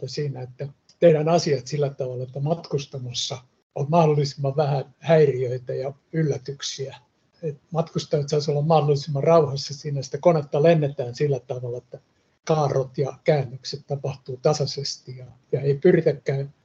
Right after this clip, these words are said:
leikkimään mitään kauboita, että pelotellaan niitä matkustajia. Se ei ole tarkoitus, vaan tarkoitus, että matkustajat säilyisivät niinku rauhallisena ja silloin se <clears throat> mielikuvitus säilyy myös rauhallisena eikä rupea niinku ahdistamaan. Mutta on ihmisiä, jotka ahdistuu siitä ahtaasta paikasta,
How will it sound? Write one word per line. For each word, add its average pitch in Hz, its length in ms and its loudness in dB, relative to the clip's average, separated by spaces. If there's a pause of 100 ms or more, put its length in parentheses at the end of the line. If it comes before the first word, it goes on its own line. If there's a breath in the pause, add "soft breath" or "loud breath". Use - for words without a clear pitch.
leikkimään 143 560 4
mitään 139 360 0
kauboita, 127 680 4
että 123 140 -12 (180)
pelotellaan 127 640 4
niitä 123 140 -12
matkustajia. 147 640 -6
Se 160 140 -8
ei 151 60 -8
ole 143 120 -16
tarkoitus, 143 500 0
vaan 135 140 -6
tarkoitus, 139 420 0
että - 120 -10
matkustajat 143 540 -8
säilyisivät 135 360 -2
niinku 143 380 -12
rauhallisena 135 800 4 (120)
ja 139 60 -8
silloin 147 280 2
se - 160 -2 (160)
<clears throat> 175 180 2
mielikuvitus 143 720 2
säilyy 135 420 -4
myös 160 180 0
rauhallisena 127 680 -4
eikä 131 160 -12
rupea 123 320 -10
niinku - 280 -16 (180)
ahdistamaan. 143 680 -4
Mutta 160 180 4
on 208 100 10
ihmisiä, 170 360 2
jotka 156 320 -2
ahdistuu 147 560 -6 (260)
siitä 143 280 0
ahtaasta 139 480 2
paikasta, 165 680 -2